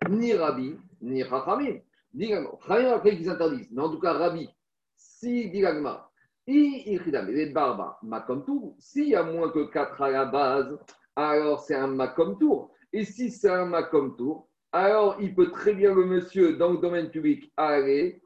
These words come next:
prendre et récupérer son hérouve. Et même si son hérouve se trouverait au-dessus de dix tfachim. Donc, on ne comprend pas la braïta.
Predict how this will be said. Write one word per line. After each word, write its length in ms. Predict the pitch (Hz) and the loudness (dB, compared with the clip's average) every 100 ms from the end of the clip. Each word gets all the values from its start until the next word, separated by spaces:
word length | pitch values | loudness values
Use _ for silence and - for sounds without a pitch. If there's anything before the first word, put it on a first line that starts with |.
| _ _ | _ _
prendre 800 | - - 160 147 160 196 226 - - _ - | -14 -8 -2 2 2 2 0 -4 -12 _ -2
et 320 | 233 220 202 | 4 10 10
récupérer 840 | 190 190 - 160 139 143 131 135 | 10 6 2 -8 0 0 4 4
son 380 | 139 - 165 175 | 4 -6 -6 2
hérouve. 480 | 202 247 339 269 170 | 4 8 8 8 2
Et 160 | 185 196 | 2 4
même 260 | 214 349 302 | 4 0 -2
si 220 | 214 240 | -6 -10
son 200 | - 220 | 0 8
hérouve 320 | 208 220 196 | 8 8 -2
se 120 | - | 4
trouverait 600 | 196 - 202 170 180 202 | 4 4 -4 4 6 8
au-dessus 580 | 196 190 160 139 - 165 | 8 8 8 2 -2 -2
de 120 | 165 | 0
dix 220 | 139 151 180 | 0 -2 -6
tfachim. 400 | 214 - 311 214 - - - - | -4 0 0 0 -8 -20 -20 4
Donc, 320 | 190 175 - | 6 6 4
on 80 | 202 | 2
ne 100 | 175 | 4
comprend 320 | 139 131 123 | 0 -4 -4
pas 100 | 131 | -2
la 100 | 143 | -2
braïta. 460 | 156 240 247 214 | 0 -2 -2 -8